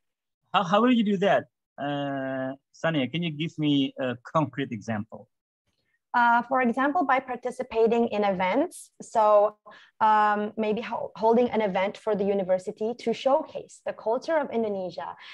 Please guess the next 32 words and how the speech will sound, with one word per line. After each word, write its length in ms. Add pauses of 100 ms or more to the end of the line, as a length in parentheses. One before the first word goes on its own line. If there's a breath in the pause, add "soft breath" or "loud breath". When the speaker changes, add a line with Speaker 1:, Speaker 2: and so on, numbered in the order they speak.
(140 loud breath)
Speaker 2:
uh, 260
with, 240 (180)
you 120
know, 340
uh, 320
the 160
other 520 (120)
awardees 600 (340 soft breath)
and, 320
um, 540 (400 soft breath)
ev-, 180
where 180
everybody 440
from 240
all 140
over 180
the 100
university 600
can 340
gather 320
around 520
to 100
see 260
the 160
culture 400
of 180
Indonesia. 540 (840)
Speaker 1:
Hmm. 380 (180)
All 160
right. 220 (600)
Very 180
interesting. 460